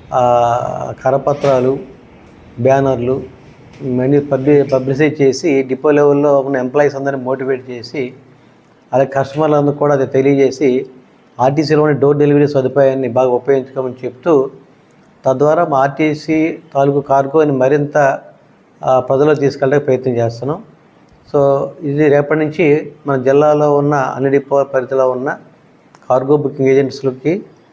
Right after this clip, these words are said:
ఈటీబీ ఏజెంట్స్ ద్వారా కూడా డోర్ డెలివరీ క్యాంపెయిన్ జరుగుతుంది. స్టేట్లో కూడా జరుగుతుంది. So, ప్రతి ఒక్క, ఆ, కస్టమర్ కూడా ఆర్టీసీని, కార్గోని,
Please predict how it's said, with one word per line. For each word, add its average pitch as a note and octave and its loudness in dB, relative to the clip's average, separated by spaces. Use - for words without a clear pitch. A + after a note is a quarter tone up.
ఈటీబీ C3 2
ఏజెంట్స్ C3 -2
ద్వారా C3 0
కూడా C#3 0
డోర్ C#3 2
డెలివరీ C#3 2
క్యాంపెయిన్ B2+ -2
జరుగుతుంది. C3 -4
స్టేట్లో D3+ 0
కూడా C3+ 0
జరుగుతుంది. A2+ -4
So, D#3 2
ప్రతి C#3 0
ఒక్క, D#3+ 0
ఆ, C3 2
కస్టమర్ C3+ -2
కూడా C3+ -2
ఆర్టీసీని, C#3+ -2
కార్గోని, C3 0